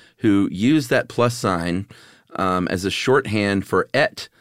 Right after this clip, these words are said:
which is what they used to write. And, uh, at first it didn't take, right? Uh, I think, like, people weren't, uh, universally accepting this.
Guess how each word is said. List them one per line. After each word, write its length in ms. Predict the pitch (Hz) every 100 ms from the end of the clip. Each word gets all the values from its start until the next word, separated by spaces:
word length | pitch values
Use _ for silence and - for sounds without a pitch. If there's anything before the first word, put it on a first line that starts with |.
| _ _
which 160 | - 98
is 100 | 101
what 140 | 104
they 60 | 98
used 300 | 95 139 139
to 60 | 110
write. 380 | 92 90 101 - - - - _ -
And, 680 | 117 117 113 110 110 107 -
uh, 200 | - 50 -
at 140 | -
first 340 | 117 156 170 -
it 140 | 139
didn't 400 | 147 151 143 -
take, 320 | - 143 -
right? 280 | 92 95 131 -
Uh, 360 | 98 95 92 85
I 40 |
think, 340 | 92 113 - -
like, 300 | - 101 90
people 460 | - 117 120 113 107
weren't, 360 | 107 104 - - _ _ _
uh, 400 | - 90 90 85 -
universally 520 | 95 117 107 104 107
accepting 440 | 90 - 85 - 67
this. 300 | - -